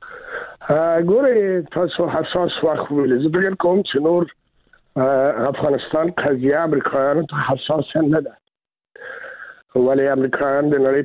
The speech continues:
په نورو سیمو کې او نورو خپلو ستراتیژیکو هدفونو کې ډېر جدي مصروف دي. په دې اساس، اه، د ده لرې کول هم کومه،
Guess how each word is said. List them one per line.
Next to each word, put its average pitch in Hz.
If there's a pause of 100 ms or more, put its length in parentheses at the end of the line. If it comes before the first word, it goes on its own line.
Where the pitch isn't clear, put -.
په 135
نورو 139 (1080)
سیمو 156
کې -
او 135
نورو 135
خپلو -
ستراتیژیکو 139
هدفونو 135
کې - (600)
ډېر 147
جدي 139
مصروف 143 (120)
دي. 110 (460)
په 143
دې 147
اساس، 170
اه، 143
د 139
ده 151
لرې 143
کول 156
هم 156
کومه، 123